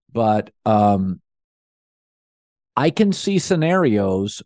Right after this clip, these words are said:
where Andy Reid dials it up, Chiefs take a lead,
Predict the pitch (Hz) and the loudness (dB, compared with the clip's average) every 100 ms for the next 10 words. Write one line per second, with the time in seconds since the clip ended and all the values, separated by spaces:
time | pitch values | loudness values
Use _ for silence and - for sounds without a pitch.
0 | - 107 107 - 117 151 160 156 160 147 | -4 0 0 0 0 0 2 4 4 4
1 | 110 113 139 156 180 135 151 - _ _ | 2 2 2 2 2 2 0 -8 _ _
2 | _ _ _ _ _ - - 113 120 - | _ _ _ _ _ -12 -6 -4 -4 0
3 | 151 147 196 175 151 175 208 | 0 2 4 6 4 4 -2